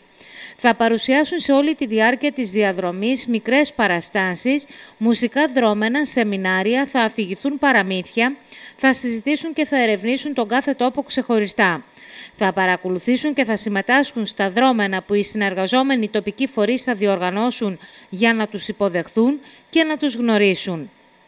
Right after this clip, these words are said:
Όλη η πεζοπορία θα φωτογραφηθεί και θα βιντεοσκοπηθεί από επαγγελματίες φωτογράφους, αλλά και από τον κάθε συμμετέχοντα. Στόχος είναι η αποτύπωση αυτής της συλλογικής εμπειρίας και η απόδοσή της στο ευρύ κοινό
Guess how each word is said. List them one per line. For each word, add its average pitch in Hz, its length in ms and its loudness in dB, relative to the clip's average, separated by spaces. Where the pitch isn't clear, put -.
Όλη 285 260 6
η 320 60 2
πεζοπορία 233 720 2
θα 214 120 -6
φωτογραφηθεί 202 640 -2
και 294 140 -2
θα 285 140 0
βιντεοσκοπηθεί 208 840 0
από 233 200 2
επαγγελματίες 190 840 0
φωτογράφους, 185 840 -2
αλλά 233 300 4
και 226 100 -6
από 208 180 -4
τον 196 160 -4
κάθε 294 260 2
συμμετέχοντα. 208 920 0
Στόχος 294 580 2
είναι 277 180 -2
η 262 160 2
αποτύπωση 226 640 -2
αυτής 226 380 -2
της - 200 -4
συλλογικής 214 640 0
εμπειρίας 185 640 0
και 240 100 -2
η 214 160 4
απόδοσή 254 540 -2
της 247 140 -4
στο - 140 -4
ευρύ 196 300 0
κοινό 196 460 -2